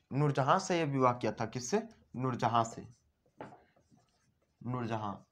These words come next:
ये वही नूरजहां है जो आसफ खां, यानी कि जो अकबर के दरबार में जो मानसी और आसफ खां जो रहता था, मानसी उसका सेनापति था और आसफ खां भी उसके साथ साथ कुछ सपोर्ट में रहता था।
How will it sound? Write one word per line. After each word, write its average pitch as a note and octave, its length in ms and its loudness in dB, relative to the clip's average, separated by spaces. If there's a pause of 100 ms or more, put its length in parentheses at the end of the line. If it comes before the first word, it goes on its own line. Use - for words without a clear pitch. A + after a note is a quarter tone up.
(720)
ये C3+ 100 4
वही C3+ 220 6
नूरजहां E3 440 2
है E3+ 60 2
जो D#3 100 0
आसफ C#3 500 4
खां, A2+ 160 2 (420)
यानी C3 200 4
कि D3 120 -2
जो D3 100 0
अकबर C#3+ 380 4
के E3 120 2
दरबार C3+ 360 4
में D#3 160 0
जो D#3 440 4 (300)
मानसी A#2+ 640 4
और - 440 2
आसफ C#3 340 6
खां C#3 160 6
जो C#3 120 4
रहता C3 280 6
था, C#3+ 160 2
मानसी B2 360 2
उसका C3+ 160 0
सेनापति B2+ 480 2
था D3+ 140 0
और C#3 80 4
आसफ B2+ 360 4
खां C3+ 160 2
भी C#3+ 100 2
उसके C#3+ 220 0
साथ B2+ 180 4
साथ C#3+ 200 2
कुछ D#3 280 -4 (180)
सपोर्ट C#3+ 400 4
में D#3 120 4
रहता C#3+ 260 6
था। F#3+ 140 6